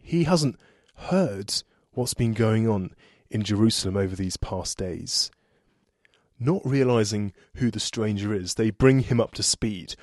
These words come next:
on all of the past events.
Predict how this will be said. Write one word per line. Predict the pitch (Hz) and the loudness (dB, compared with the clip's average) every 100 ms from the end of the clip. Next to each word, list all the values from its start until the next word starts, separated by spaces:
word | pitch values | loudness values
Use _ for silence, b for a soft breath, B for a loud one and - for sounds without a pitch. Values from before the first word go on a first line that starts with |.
| B - | B -2
on | 110 101 | -2 2
all | 113 110 104 | 2 4 2
of | |
the | - | -4
past | - - 95 92 - - _ _ _ | -10 -10 -8 -8 -8 -10 _ _ _
events. | 95 92 90 82 - - - | -12 -10 -10 -8 -4 -4 -6